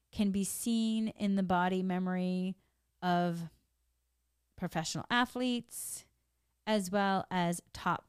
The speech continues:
piano players, and many more. It can also be seen,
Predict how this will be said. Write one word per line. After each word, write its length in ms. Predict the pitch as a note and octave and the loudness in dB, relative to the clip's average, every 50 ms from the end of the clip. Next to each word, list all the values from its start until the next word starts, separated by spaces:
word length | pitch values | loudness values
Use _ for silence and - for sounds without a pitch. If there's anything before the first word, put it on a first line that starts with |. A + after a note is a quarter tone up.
| _ - | _ -12
piano 360 | - - F3 E3+ E3 D#3+ D#3 | -6 -2 0 0 0 0 -2
players, 680 | - - D#3+ C#3+ B2+ A#2 D2+ - - - - - - - _ _ _ _ | -2 -4 -4 -4 -4 -6 -8 -10 -12 -12 -12 -14 -14 -16 _ _ _ _
and 220 | E3 E3 E3 E3 E3 | -4 -2 0 0 0
many 220 | D#3+ D#3+ D#3+ D#3 | 0 0 0 0
more. 380 | D3+ C#3+ A#2+ B2 C3 D3+ D#3+ - _ _ _ _ _ _ _ _ _ _ _ _ _ _ _ _ _ _ _ _ _ - - - - - - - - _ _ - | -2 -2 -4 -6 -8 -8 -10 -12 _ _ _ _ _ _ _ _ _ _ _ _ _ _ _ _ _ _ _ _ _ -20 -20 -20 -20 -20 -20 -20 -20 _ _ -6
It 100 | A#3 - | -4 -2
can 100 | C4 A#3+ | -2 0
also 400 | - C4 C#4 D4 - - D4+ C4 | 0 2 2 2 0 0 -2 0
be 160 | B3+ C4 A#3+ | 0 -2 -2
seen, 680 | - - - B3 B3 B3 B3 B3 B3 A#3+ A#3+ A#3+ A#3+ | -2 -2 -2 -2 0 0 2 2 0 0 -2 -4 -6